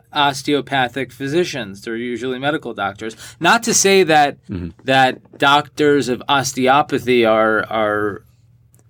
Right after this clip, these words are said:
Speaker 1: only, you know, not to say that holistic approaches are, are the only way. There are just certain diseases that require, like, like, a chemical intervention. And
Speaker 2: Yeah.
Speaker 1: but,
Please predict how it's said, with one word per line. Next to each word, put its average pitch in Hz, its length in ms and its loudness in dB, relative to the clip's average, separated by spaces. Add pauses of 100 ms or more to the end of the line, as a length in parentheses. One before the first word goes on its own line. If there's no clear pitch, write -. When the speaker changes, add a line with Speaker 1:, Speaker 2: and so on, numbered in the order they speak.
(300)
Speaker 1:
only, 135 960 2
you 131 160 -8
know, 101 220 -8 (240)
not 175 220 2
to 202 80 -4
say 202 220 2
that 156 280 2 (440)
holistic 147 560 2
approaches 135 540 -4
are, 117 260 -2
are 123 180 -4
the 113 200 -6
only 214 300 2
way. 120 360 2
There 127 220 2
are 123 160 4
just 139 340 2
certain 147 600 -2 (120)
diseases 143 580 -2
that 123 180 2
require, 123 880 0 (260)
like, 120 240 -2 (460)
like, 117 260 0
a 113 160 0
chemical 120 880 0 (440)
intervention. 135 880 -2
And 110 280 -6
Speaker 2:
Yeah. 95 140 -16
Speaker 1:
but, 120 360 0